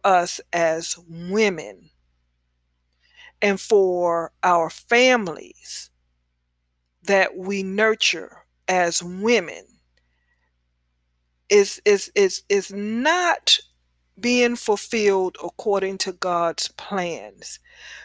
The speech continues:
because of the enemy and the seed that he has planted in our lives from the time that we were little girls.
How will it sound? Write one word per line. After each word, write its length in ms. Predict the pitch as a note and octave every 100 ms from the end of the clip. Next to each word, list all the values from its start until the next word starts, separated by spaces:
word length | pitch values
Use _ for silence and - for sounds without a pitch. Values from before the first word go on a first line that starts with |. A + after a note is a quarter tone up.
| - _ _
because 1000 | G#3+ G#3+ - - C4 D4+ D4+ D4 D4 C#4+ - -
of 500 | G3+ G3+ G3 G3 -
the 140 | F3 - _
enemy 600 | A3+ A3 F#3 D#3+ C#3+ B2+ _ _ _ _ _ _ _
and 460 | A3 A3+ A3 G#3+ G#3+
the 100 | F3+
seed 640 | F3 - C#4 B3+ A#3 A3+
that 140 | - F#3
he 300 | F3 A3+ G3
has 180 | D#3+ -
planted 680 | - B3 A3+ G3+ - F#3+ -
in 160 | F#3 F3
our 240 | E3 E3
lives 680 | E3+ F3 E3 D#3 D#3+ - - _ _
from 720 | - - G3 F3+ E3+ E3 E3 - - - _ _ _ _ _ _ _ _
the 100 | -
time 420 | F3 - G#3+ F#3 F3
that 180 | E3
we 160 | D#3+ F3+
were 160 | E3 D3+
little 240 | E3 D#3
girls. 760 | D3+ E3+ D#3 - - - -